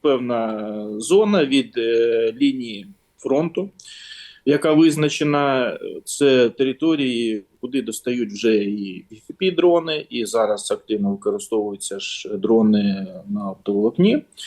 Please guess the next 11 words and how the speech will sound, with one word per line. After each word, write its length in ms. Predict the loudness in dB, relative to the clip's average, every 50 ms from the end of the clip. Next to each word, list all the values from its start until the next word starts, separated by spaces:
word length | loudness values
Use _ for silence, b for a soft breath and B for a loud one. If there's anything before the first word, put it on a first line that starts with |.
| B B B B B -2
Тобто 380 | -2 -2 -2 0 0 2 2
і 280 | 2 4 4 4 4 4
для 160 | 2 0 -2
того, 320 | 0 2 2 2 2 2 0
щоб, 360 | 0 0 0 0 0 0 -2 _ -6 -4
е, 20 | -2 0 0 0 0 2 2 0 0 0 -2 -4 -8 -10
не 60 | -10
було 500 | -6 -4 -2 0 2 2 2 2 0 -4 _ _ -4
небезпеки 680 | -2 0 0 0 -2 0 0 2 2 2 0 -2 -4 -4 -2
для 100 | -2 -2
життя 480 | -2 -2 -6 -8 -4 -4 -4 -4 -4